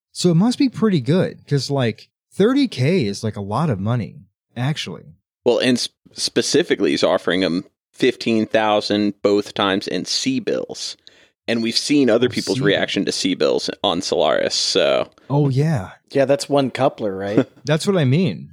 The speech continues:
Speaker 1: I'm like, "Oh, man, this stuff, this must be pretty valuable." So we got this old Capellan man here. I like, it tells us that he's the last surviving veteran of an ill-fated Liao offensive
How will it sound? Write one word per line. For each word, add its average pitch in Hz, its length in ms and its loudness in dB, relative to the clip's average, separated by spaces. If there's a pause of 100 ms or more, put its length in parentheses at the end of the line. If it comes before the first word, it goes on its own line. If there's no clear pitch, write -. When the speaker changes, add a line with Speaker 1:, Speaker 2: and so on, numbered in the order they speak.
Speaker 1:
I'm 117 100 -6
like, 117 140 -2
"Oh, 139 160 2
man, 110 560 -2
this 139 160 -2
stuff, - 280 -2
this 131 200 -8
must 185 160 -2
be 127 100 -2
pretty 117 240 -2
valuable." 107 540 -2 (240)
So 147 460 2 (240)
we 151 100 0
got 202 200 0
this 185 140 0
old 156 320 2
Capellan 123 460 0
man 90 260 -6
here. - 320 -16 (260)
I 143 100 -2
like, 160 380 0
it - 220 -6 (160)
tells 175 320 0
us 165 160 0
that 131 200 0
he's 139 280 -2
the 127 140 0
last 113 560 -2
surviving 117 920 0
veteran 117 760 0 (300)
of 120 160 -2
an 113 140 0 (120)
ill-fated 147 800 2
Liao 120 560 2
offensive 104 800 -4